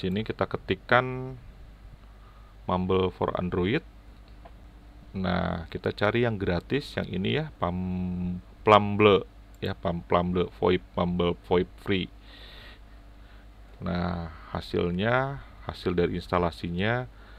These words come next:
akan nampak seperti ini, ya.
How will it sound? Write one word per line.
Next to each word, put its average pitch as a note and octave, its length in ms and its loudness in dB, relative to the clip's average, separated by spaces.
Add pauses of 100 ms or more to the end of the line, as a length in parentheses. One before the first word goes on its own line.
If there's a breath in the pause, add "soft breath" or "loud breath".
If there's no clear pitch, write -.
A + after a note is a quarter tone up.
(460 loud breath)
akan F2 160 -2
nampak E2+ 400 2 (400)
seperti F2+ 960 -4 (2500 loud breath)
ini, E2+ 460 -2 (1000 loud breath)
ya. F2+ 320 -2